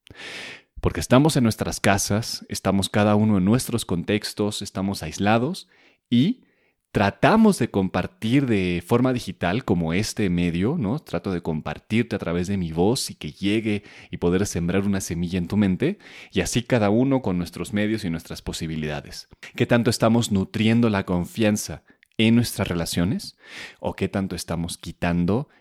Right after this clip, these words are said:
y estamos mermando esa confianza? Al final es un tema de o innovamos o competimos. Y claro que cada una de ellas tiene un riesgo, tiene dificultades, tiene beneficios. O sea, la competencia es buena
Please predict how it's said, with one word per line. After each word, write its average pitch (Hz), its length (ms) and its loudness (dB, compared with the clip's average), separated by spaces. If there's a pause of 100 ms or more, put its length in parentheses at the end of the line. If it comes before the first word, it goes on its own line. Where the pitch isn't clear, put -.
y 98 80 -6
estamos 95 400 0
mermando 85 720 0
esa 90 240 -6
confianza? - 600 -8 (280)
Al 87 120 -6
final 120 480 0 (280)
es 104 320 2
un 98 180 -2
tema 82 280 -2
de 73 240 -10 (300)
o 90 240 2
innovamos 107 880 0 (400)
o 98 160 2
competimos. 87 880 -2 (440)
Y 123 100 -2
claro 202 300 2
que - 220 -4
cada 151 260 0
una 147 260 0
de 113 80 2
ellas 120 200 -2
tiene 107 200 0
un 98 100 2
riesgo, 95 600 0
tiene 98 200 -2
dificultades, 95 840 0
tiene 101 220 0
beneficios. 92 580 -2
O 78 40 -6
sea, - 300 -4
la 87 160 -4
competencia 95 640 0
es 101 100 0
buena 113 540 0